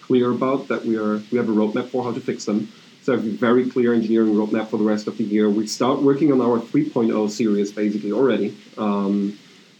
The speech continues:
that's gonna be something, I can't really tell yet what's gonna be in there, but it's gonna be something, I think,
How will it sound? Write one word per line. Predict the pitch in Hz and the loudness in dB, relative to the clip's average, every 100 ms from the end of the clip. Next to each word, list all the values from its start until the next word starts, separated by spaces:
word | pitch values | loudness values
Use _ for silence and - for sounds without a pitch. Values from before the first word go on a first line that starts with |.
| _ | _
that's | 135 135 | -2 0
gonna | - 175 156 | 2 2 4
be | 143 | 2
something, | 143 139 135 123 | 2 0 0 -2
I | |
can't | - 156 151 | 0 2 2
really | 131 110 | 2 0
tell | - 123 131 | 0 0 2
yet | 143 135 | 2 0
what's | 127 | -2
gonna | 143 113 | 0 0
be | 110 | 2
in | 107 | 2
there, | 131 | 2
but | 127 110 | 0 -2
it's | |
gonna | - 117 | 0 0
be | 101 | 0
something, | - 107 104 104 95 101 | -2 -4 0 0 0 -2
I | - - - | -6 -20 -8
think, | 117 104 | -4 -4